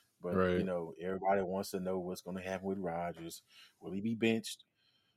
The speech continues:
Speaker 1: Um,
Speaker 2: Nah, I
Speaker 1: Jordan
Speaker 2: doubt
Speaker 1: Love,
Speaker 2: it.
Speaker 1: will he get play? Yeah, I, I doubt it too, man. You, you can't pay a man fifty million dollars and talk
Speaker 2: And
Speaker 1: about
Speaker 2: bench
Speaker 1: benched
Speaker 2: him.
Speaker 1: him.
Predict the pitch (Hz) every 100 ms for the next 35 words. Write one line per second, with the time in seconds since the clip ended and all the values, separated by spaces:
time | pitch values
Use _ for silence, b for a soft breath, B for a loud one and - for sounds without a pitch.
0 | _ 85 87 87 90 85 82 78 78 80
1 | 85 92 107 113 107 107 104 90 87 104
2 | 113 117 - 101 95 92 - 156 95 -
3 | - 202 147 113 98 - 107 95 98 123
4 | 147 147 156 139 101 - 107 92 92 90
5 | - 95 90 95 85 85 90 87 - -
6 | - 107 101 90 107 104 95 87 87